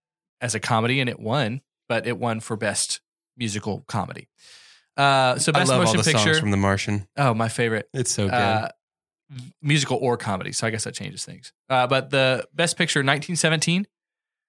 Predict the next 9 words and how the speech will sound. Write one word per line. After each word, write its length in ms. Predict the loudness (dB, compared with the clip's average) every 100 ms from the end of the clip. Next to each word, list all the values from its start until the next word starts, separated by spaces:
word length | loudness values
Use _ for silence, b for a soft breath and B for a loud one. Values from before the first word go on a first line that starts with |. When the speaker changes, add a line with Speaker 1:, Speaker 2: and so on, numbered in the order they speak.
| _ _ _ 0
Speaker 1:
uh, 180 | 0
for 160 | 2 0
drama 440 | 2 4 4 0 _ 0
Speaker 2:
Oh, 200 | 4 4
Speaker 1:
is 140 | 4
Speaker 2:
yeah. 120 | 2
Speaker 1:
up 140 | 2 0
there, 300 | -2 -2 -2
Speaker 2:
Mm-hmm. 200 | -2 0